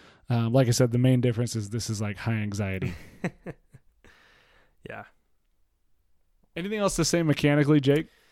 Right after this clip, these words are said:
Speaker 2: I don't think so. I think we kinda nailed it. Um, yeah, technology, like, the technology trees seem really straightforward, really, if you've played any sort of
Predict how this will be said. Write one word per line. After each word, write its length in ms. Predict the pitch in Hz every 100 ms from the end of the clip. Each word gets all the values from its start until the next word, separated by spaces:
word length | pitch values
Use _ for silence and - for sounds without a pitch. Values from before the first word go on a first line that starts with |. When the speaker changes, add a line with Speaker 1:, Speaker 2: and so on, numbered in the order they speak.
| _ _ -
Speaker 2:
I 80 | 135
don't 140 | 160
think 180 | 147 147
so. 280 | 135 120 131
I 120 | 131
think 200 | 117 131
we 100 | 123
kinda 220 | 117 120 113
nailed 240 | 123 113
it. 160 | 110 - 113
Um, 400 | 110 107 104 98 _
yeah, 240 | 127 123 110 _ -
technology, 880 | 139 - 120 120 123 123 123 120 120 -
like, 160 | 120 110
the 260 | 117 110 107
technology 480 | 120 117 117 113
trees 380 | 113 127 120 117
seem 320 | - 110 101
really 280 | 101 110 113
straightforward, 680 | - 127 107 - 123 117 110
really, 520 | 110 113 113 117 113 -
if 180 | 117
you've 140 | 120 110
played 280 | 123 120 120
any 300 | 131 135 135
sort 220 | - 131
of 140 | 120